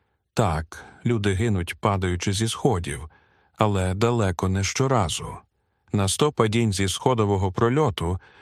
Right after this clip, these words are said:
припадає дуже мало летальних випадків, близько одного відсотка. Всі мовчать, тоді він каже: «Я напишу, що причину смерті не встановлено, адже точно сказати не можу». «Зрозуміло»,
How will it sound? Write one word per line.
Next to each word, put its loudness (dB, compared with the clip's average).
припадає 2
дуже 0
мало 2
летальних 0
випадків, -6
близько 0
одного 0
відсотка. -2
Всі -2
мовчать, -2
тоді 0
він 0
каже: -4
«Я -2
напишу, 0
що -4
причину 0
смерті 0
не 0
встановлено, -2
адже 0
точно 0
сказати -2
не 0
можу». -2
«Зрозуміло», 0